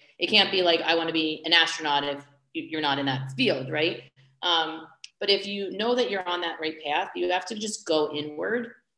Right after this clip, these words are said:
and say, "I'm gonna get there," and chip away. And I think that small wins are huge.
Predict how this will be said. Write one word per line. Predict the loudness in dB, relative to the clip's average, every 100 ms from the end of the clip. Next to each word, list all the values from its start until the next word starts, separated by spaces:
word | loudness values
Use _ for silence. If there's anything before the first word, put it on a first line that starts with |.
| -6
and | -4
say, | 0 2 2
"I'm | 0 0
gonna | -2
get | -2 -2
there," | 2 2
and | 0 -4
chip | -2 -2
away. | -2 -2 -4
And | -4
I | -4
think | -4 -6 -6
that | -8 -4
small | -4 -2 0 0
wins | -2 -4
are | -8
huge. | -6 -4 -4 -8 -14